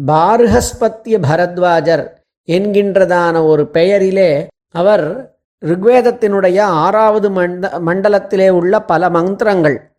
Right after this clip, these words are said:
அவற்றை தன்னுடைய தபஸினாலே உணர்ந்து லோகத்திற்காக அனுகிரகித்திருக்கிறார். அதிலே ஆரம்பமே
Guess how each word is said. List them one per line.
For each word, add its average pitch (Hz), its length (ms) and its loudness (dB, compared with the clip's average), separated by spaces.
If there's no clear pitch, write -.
அவற்றை 175 840 -2
தன்னுடைய 165 360 -2
தபஸினாலே 170 640 0
உணர்ந்து 170 420 0
லோகத்திற்காக 160 800 -2
அனுகிரகித்திருக்கிறார். 156 960 -2
அதிலே 175 480 2
ஆரம்பமே 180 1080 -2